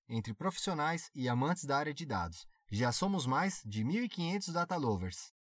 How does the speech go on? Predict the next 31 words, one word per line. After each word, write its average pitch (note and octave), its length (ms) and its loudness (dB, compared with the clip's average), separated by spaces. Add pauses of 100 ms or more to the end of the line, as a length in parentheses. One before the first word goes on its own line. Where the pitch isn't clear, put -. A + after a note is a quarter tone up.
Professeur G#3 800 4
de F3+ 100 4
français. G2+ 560 0 (500)
Oui, E3+ 720 2
por B2+ 220 0
mais G3 220 6
de A3+ 80 0
três G3+ 300 4
anos, E3+ 420 2
dar G#2+ 200 4
aulas F3+ 220 6
de F#3 120 2
francês D#3 520 0
foi B2 200 0
meu C#3 160 0
negócio. F2+ 500 -4 (320)
Mon G2 180 2
amour E3 400 2 (200)
pela F#2 240 -2
França F3 520 0 (160)
e F#2+ 160 -4
a F#2 60 -2
língua B2 300 0
francesa G3+ 680 2
começou A2 460 0
em F#3+ 100 0
uma F3 180 0
viagem D#3 440 2
de D#3+ 120 -12
três F#3 240 -2
dias G#2 380 0